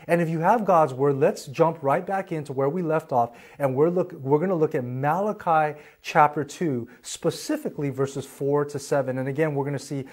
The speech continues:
a positive example. Notice in Malachi chapter two and verse four, God's word says, "So shall you, so shall you know that I have sent this command to you, that my covenant with Levi may stand,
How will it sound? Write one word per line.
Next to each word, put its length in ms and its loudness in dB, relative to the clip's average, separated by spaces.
a 80 -6
positive 640 2
example. 560 -2
Notice 400 6
in 160 0
Malachi 480 4
chapter 280 0
two 260 -4
and 100 -4
verse 240 -4
four, 420 2
God's 280 10
word 300 2
says, 360 2
"So 220 4
shall 400 2
you, 320 -4
so 360 4
shall 240 4
you 160 0
know 480 4
that 120 6
I 140 10
have 160 4
sent 420 0
this 160 0
command 440 -2
to 100 -10
you, 100 -2
that 160 0
my 320 -2
covenant 640 0
with 220 -6
Levi 580 2
may 220 -2
stand, 580 -4